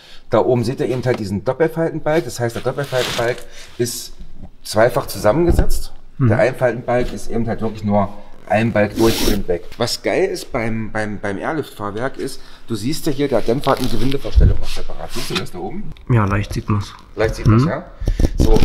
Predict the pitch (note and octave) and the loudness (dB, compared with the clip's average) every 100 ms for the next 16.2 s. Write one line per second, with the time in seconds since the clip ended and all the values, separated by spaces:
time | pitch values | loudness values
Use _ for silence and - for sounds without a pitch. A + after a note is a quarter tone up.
0 | - - - D3 C#3 C#3 C#3 C#3+ C3 B2 | 8 6 4 4 4 2 2 2 2 -4
1 | - - - G#2+ F3 G#3 E3+ D#3 C#3 C3 | -10 -12 -12 -8 -4 -2 -2 -2 -4 -4
2 | A#2 A#2+ G#2 G2 - - - - - A#2 | 0 2 4 4 2 0 -2 0 2 2
3 | A#2+ A#2+ A2 A2 B2+ A#2 - C#3+ C#3+ - | 2 2 2 2 2 2 2 2 0 -4
4 | - - - - A#2+ A#2 A2+ A2+ - - | -4 -2 -2 -2 0 0 0 -4 -6 -2
5 | - - A#2 A#2 G2 B2+ D3 - B2+ C#3 | 0 2 2 2 0 0 -2 -2 -2 -2
6 | C#3 A#2+ A2+ A#2 G#2+ G#2+ F#2+ A#2+ D#3 D3 | -4 -4 -2 -2 -2 -2 -4 -4 -6 -6
7 | D#3 F3 - - A2+ A2+ A2 B2+ F2 F#2 | -6 -8 -10 -10 -6 -4 -2 -4 -4 -4
8 | A2 B2+ F2+ F2 E2+ - - - - - | -4 -6 -8 -8 -8 -12 -12 -12 -14 -16
9 | - F#2+ G2 A#2 C3 B2 A#2 G2 G#2+ A2 | -12 -4 -2 -2 0 0 0 -2 -4 -4
10 | A2+ G#2 G#2+ A2+ A2 G#2+ C3 - - - | -4 -4 -4 -4 -4 -4 -4 -6 -14 -14
11 | - - A#2+ A#2+ A2+ A#2+ A#2 G2+ C3 C3 | -12 -8 -8 -6 -6 -6 -4 -4 -4 -4
12 | - - B2+ - A#2+ A#2+ A2 A2+ - C#3 | -4 -4 -6 -8 -8 -6 -4 -4 -2 -4
13 | C#3 G#2+ F2+ - - - - - - - | -4 -4 -6 -8 -12 -12 -12 -14 -16 -16
14 | - - - - G2+ G2 - G2+ A#2+ - | -16 -8 -6 -6 -6 -4 -4 -2 0 2
15 | A#2 G2 - F#2+ G2 F2+ - A2+ A#2+ G#2+ | 2 0 0 4 4 4 0 0 2 2
16 | G#2 B2 | 2 -2